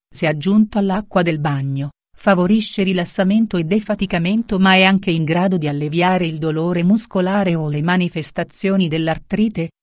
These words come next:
soprattutto se usato per massaggiare le parti del corpo interessate unitamente a un olio base.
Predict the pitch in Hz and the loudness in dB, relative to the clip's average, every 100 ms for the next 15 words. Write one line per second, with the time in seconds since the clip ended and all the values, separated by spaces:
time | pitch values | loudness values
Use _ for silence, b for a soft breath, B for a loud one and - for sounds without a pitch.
0 | _ - 196 196 190 - 262 - 233 214 | _ -4 -2 -2 -4 -4 -6 -6 -6 -4
1 | 202 202 202 208 247 - 196 170 156 151 | 0 2 2 2 0 -2 -4 -4 -4 -6
2 | - 196 160 190 208 190 160 151 196 208 | -4 -4 0 2 4 2 0 -2 -2 -2
3 | 202 170 147 131 - 220 - 226 208 208 | -2 -4 -4 -4 -2 -2 0 2 2 2
4 | 220 220 - 190 202 214 196 190 190 220 | 0 0 -2 -2 -2 0 0 0 2 2
5 | 240 277 247 190 170 170 170 170 165 131 | 4 2 0 -2 0 0 0 0 -2 -4
6 | 127 127 | -6 -6